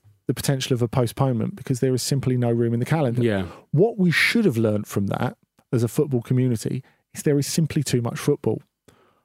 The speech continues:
Speaker 1: The way it has been approached by the football authorities all over Europe since is, "Right, we've got to ram in everything."
Speaker 2: Yeah, yeah, exactly, yeah.
Speaker 1: Uh,
Speaker 2: But
Speaker 1: which,
Speaker 2: we,
Speaker 1: which is
Speaker 2: but do, do you not
Speaker 1: Yeah.
Speaker 2: feel this with the, with, with this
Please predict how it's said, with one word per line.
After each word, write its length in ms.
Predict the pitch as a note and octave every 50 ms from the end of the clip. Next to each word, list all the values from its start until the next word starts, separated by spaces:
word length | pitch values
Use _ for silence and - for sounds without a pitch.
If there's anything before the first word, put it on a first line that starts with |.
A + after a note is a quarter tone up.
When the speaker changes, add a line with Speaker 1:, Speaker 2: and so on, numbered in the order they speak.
| _ _ _ _ _ _ -
Speaker 1:
The 60 | C#3+
way 480 | C#3+ D3+ E3 G3 G#3+ A3 A3+ G#3+ - - -
it 60 | E3+
has 120 | E3 D#3+ -
been 120 | - D3+
approached 580 | D#3 - - - - A3+ A3+ G3+ G3 D#3+ - -
by 140 | - B2 A#2
the 60 | A2+
football 380 | - - D3 F3+ - B2+ A#2 A2+
authorities 540 | G#2+ - A#2 A2+ A2+ G#2+ - B2+ B2 B2+ - _ -
all 220 | F#3 F3 F#3+ F#3 E3+
over 200 | D#3+ D3 B2+ C#3
Europe 340 | C#3 C#3+ C#3+ B2+ B2 -
since 440 | - - D3+ C3+ A#2 A2 A2 - -
is, 260 | - C3 B2 B2 - - _ - - - - _ -
"Right, 180 | A#2 A#2 A#2 -
we've 80 | -
got 100 | A#2 C#3+
to 60 | C3
ram 220 | B2 B2+ B2 A#2+ A#2+
in 100 | A#2 A#2
everything." 420 | A#2 A#2+ C3 A#2+ - C#3 C#3 C3+ - _ _
Speaker 2:
Yeah, 300 | - C#3 B2+ B2+ A#2 A2
yeah, 240 | G#2+ A#2 B2 A#2+ G#2+
exactly, 520 | G#2 G#2 G#2+ A#2 A2+ A2 - - G2+ F#2 G#2
yeah. 180 | G#2+ G2+ G2 - _ - -
Speaker 1:
Uh, 80 | A3+ E3
Speaker 2:
But 180 | - F#3+ G#3+ F#3+
Speaker 1:
which, 160 | G3+ A#3 C4
Speaker 2:
we, 60 | -
Speaker 1:
which 180 | G3+ F3+ - -
is 260 | F#3+ E3 D3+ - - - - - - - - - -
Speaker 2:
but 120 | - E3 D#3+
do, 120 | G#3+ A#3
do 120 | C#3 D3+ F#3+
you 40 |
not 120 | G#3+ A3 G#3
Speaker 1:
Yeah. 60 | A#3
Speaker 2:
feel 140 | A#3 A3+ G3+
this 140 | F#3 D#3+ -
with 120 | F3 D#3+
the, 100 | - D#3+
with, 160 | - C#3+ C3+ -
with 180 | E3+ C#3+ C3+ -
this 360 | - D#3+ - - - -